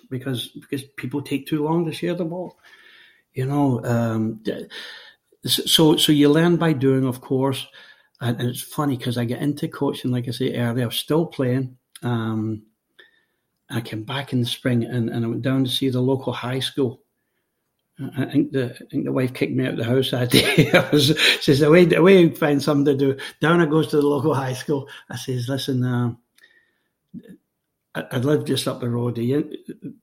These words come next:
we'd like some help." And the guy was great. I'll never forget him. His name was Kevin Rigby. He says to me, "I'd love help." He says, "I don't know what I'm doing." <laughs> He said, "I don't know what I'm doing. I took this position, so I'm less likely to get fired."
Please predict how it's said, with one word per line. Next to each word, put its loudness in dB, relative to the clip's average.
we'd -4
like 0
some -4
help." -6
And -10
the -10
guy -6
was -4
great. -12
I'll -6
never -4
forget -8
him. -8
His -6
name 0
was -6
Kevin -4
Rigby. -4
He -6
says -6
to -6
me, -8
"I'd -10
love -6
help." -8
He -16
says, -6
"I -8
don't -2
know 0
what -2
I'm -2
doing." 0
<laughs> -20
He 2
said, 6
"I -8
don't 0
know 4
what 2
I'm -2
doing. 4
I 0
took 4
this 6
position, 2
so 0
I'm 2
less 0
likely -2
to -2
get -6
fired." -4